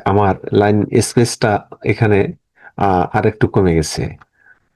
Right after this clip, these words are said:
এরপর মাউসটিকে আবারও আমি লাইন স্পেসিং অপশনে নিয়ে দেবো। এখানে ওয়ান পয়েন্ট ফাইভ দিতে পারবো। তাহলে এই লাইন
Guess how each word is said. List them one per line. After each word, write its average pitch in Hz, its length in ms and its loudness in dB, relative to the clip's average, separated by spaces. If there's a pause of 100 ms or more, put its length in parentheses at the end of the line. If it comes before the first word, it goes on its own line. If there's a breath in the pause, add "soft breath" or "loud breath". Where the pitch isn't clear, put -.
(280)
এরপর 117 280 2
মাউসটিকে 110 500 2
আবারও 104 360 2
আমি 104 140 2
লাইন 95 280 2
স্পেসিং 98 420 0
অপশনে 92 340 0
নিয়ে 92 180 4
দেবো। 92 240 4 (440 loud breath)
এখানে 110 240 2
ওয়ান 107 260 4
পয়েন্ট 101 300 0
ফাইভ 85 200 -2
দিতে 80 240 -2
পারবো। - 240 -4 (680)
তাহলে 95 360 2 (280 loud breath)
এই 98 100 0
লাইন 98 320 2